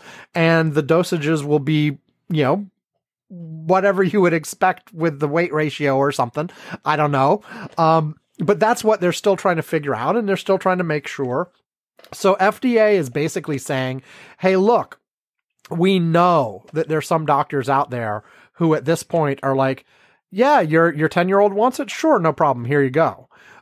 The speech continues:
But we recommend against that right now. Just give us a little bit longer. We will finish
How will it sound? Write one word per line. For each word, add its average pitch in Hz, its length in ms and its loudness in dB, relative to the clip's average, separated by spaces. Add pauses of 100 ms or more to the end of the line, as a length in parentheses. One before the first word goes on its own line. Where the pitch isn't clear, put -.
(140)
But 170 180 2
we 165 100 2
recommend 160 640 0
against 135 640 -4
that 113 240 -2
right 113 240 -8
now. 101 340 -12 (300)
Just 135 340 -8
give 151 200 0
us 208 140 0
a 233 60 4
little 208 340 4
bit 269 180 -6
longer. 185 560 2
We 139 240 -6
will 127 280 -4
finish 180 680 -2